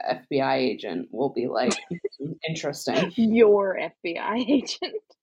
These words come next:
Speaker 1: We all have F B I agents that watch us, okay?
Speaker 2: <laughs>
Speaker 1: They check our
Speaker 2: There's
Speaker 1: search
Speaker 2: one.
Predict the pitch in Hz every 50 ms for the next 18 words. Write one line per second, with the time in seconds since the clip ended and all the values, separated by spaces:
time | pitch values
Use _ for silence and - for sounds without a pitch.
0 | _ _ _ - 247 254 190 165 190 214 240 254 277 285 240 220 - 196 196 -
1 | - - 190 175 170 170 165 156 156 160 160 156 151 170 - 156 147 - - 143
2 | 135 120 131 - - 117 - - - 131 - - 175 151 165 170 180 220 220 -
3 | _ _ _ _ _ _ _ _ _ _ _ - 1077 - _ - - - - 831
4 | - _ - - - _ _ _ _ _ _ _ _ _ _ _ _ _ _ _
5 | - 349 381 339 - - - - - _ _ _ _ _ _ _ _ _ _ _
6 | _ - - - - _ _ _ _ _ _ _ _ _ _ _ _ _ _ -
7 | - - - - - 208 220 254 262 - 262 233 196 214 208 202 208 214 208 190
8 | 170 190 262